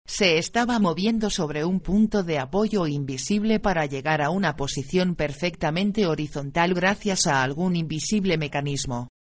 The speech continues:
El responsable del equilibrado de la camilla era Ensel, que desempeñaba el papel de ayudante del procesador jefe con aire de autosuficiencia. Sus dos compañeros estaban ocupados en la tarea menos meticulosa de desvestir al Botzel,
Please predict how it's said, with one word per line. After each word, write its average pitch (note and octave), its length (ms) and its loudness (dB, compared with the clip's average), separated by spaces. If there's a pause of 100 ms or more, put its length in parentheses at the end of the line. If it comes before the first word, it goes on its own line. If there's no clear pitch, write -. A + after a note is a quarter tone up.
(180)
El F#3 180 2
responsable E3+ 800 0
del D#3 180 -2
equilibrado E3 640 0
de E3 100 -2
la C#3+ 160 -2
camilla F#3 560 0
era D3+ 200 2
Ensel, C3+ 480 -4 (260)
que G3 140 4
desempeñaba D#3 840 0
el C#3+ 160 -2
papel D#3 400 -2
de D#3+ 140 4
ayudante F3 600 2
del D3+ 200 0
procesador C#3+ 680 -2
jefe C4 360 -2
con D3+ 200 -2
aire E3 300 0
de D3 100 0
autosuficiencia. C#3 1200 -4 (480)
Sus G3 300 4
dos G3 240 -2
compañeros D3+ 800 0
estaban G3 500 2
ocupados F#3 640 0
en E3 120 0
la D3 140 0
tarea E3+ 400 0
menos G#3 400 2
meticulosa E3+ 800 0
de D#3+ 140 0
desvestir D3 640 -2
al D#3 140 2
Botzel, C3+ 580 -4